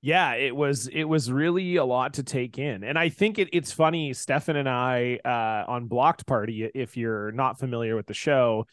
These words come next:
um, one of our major bonus episode types that we do is cameos, where we order cameos from celebrities, and we also find a bunch of really insane ones that are publicly <laughs> available,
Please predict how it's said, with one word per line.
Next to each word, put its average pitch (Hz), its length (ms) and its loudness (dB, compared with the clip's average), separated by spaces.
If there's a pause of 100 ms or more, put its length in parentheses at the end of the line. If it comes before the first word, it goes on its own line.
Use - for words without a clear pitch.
(280)
um, 117 360 -4
one 156 180 4
of 147 160 4
our 131 720 4
major 131 560 -2
bonus 156 420 2
episode 117 480 0
types 107 300 -4
that 110 160 0
we 117 160 -6
do 107 420 -4
is 104 300 -8
cameos, 101 760 -6
where 110 200 -2
we 110 200 -4
order 117 560 0
cameos 113 680 -6
from 107 240 -8
celebrities, 131 720 -2
and 117 100 -8
we 110 120 -4
also 107 540 -2
find 139 540 -2
a 135 60 0
bunch 123 340 -2
of 107 180 -4
really 113 540 -4
insane 135 540 -4
ones 123 320 -4
that 113 120 -4
are 135 80 -4
publicly 123 520 -4
<laughs> - 0 -
available, 120 680 0